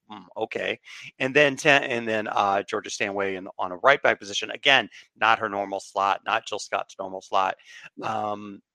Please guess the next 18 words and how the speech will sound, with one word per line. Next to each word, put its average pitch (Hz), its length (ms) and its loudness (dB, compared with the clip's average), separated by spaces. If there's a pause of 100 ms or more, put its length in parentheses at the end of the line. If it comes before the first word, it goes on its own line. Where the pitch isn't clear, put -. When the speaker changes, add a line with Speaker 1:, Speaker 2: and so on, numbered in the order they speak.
(280)
Speaker 1:
and 120 140 -6
so 117 220 0
for 110 280 0
Teeb 120 360 -6
and, 120 240 -4 (120)
Teeb 131 280 -6
and 120 160 -4
goal, 110 400 4 (360)
uh, 110 220 4
midfield 113 680 0
of, 107 140 -4
of 113 240 -6
Kira 170 320 2
Walsh, 113 380 2
and 120 200 -10
she's - 180 -12
coming 135 260 -6
back 117 320 4